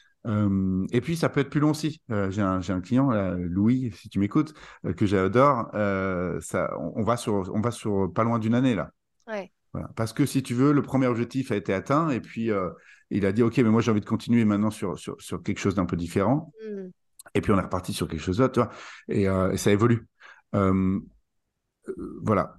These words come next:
Speaker 1: Donc, euh, pour moi, le, il y a, il y a pas vraiment de règles.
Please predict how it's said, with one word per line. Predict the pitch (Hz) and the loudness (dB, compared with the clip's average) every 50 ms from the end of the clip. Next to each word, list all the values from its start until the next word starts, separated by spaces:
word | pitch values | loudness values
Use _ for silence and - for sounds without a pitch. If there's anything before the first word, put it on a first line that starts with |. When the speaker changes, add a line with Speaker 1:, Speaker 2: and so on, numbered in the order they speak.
| _ | _
Speaker 1:
Donc, | - 104 110 104 104 95 - 120 | -6 -2 0 2 2 2 4 6
euh, | 107 104 104 98 | 6 8 6 6
pour | 90 - 113 120 | 4 2 2 4
moi, | 139 147 | 4 6
le, | 151 135 117 110 110 104 - - - - - _ _ _ _ _ _ _ _ _ _ _ _ _ _ _ _ _ | 6 4 4 4 2 0 -4 -8 -16 -20 -20 _ _ _ _ _ _ _ _ _ _ _ _ _ _ _ _ _
il | - 139 | -4 -2
y | |
a, | - 123 | -2 0
il | 143 | -2
y | |
a | 123 | 0
pas | 107 156 | 0 0
vraiment | 147 143 135 120 | 0 2 2 2
de | 107 95 | 0 0
règles. | 87 90 110 120 139 151 135 104 - | 0 0 2 2 2 2 2 0 -2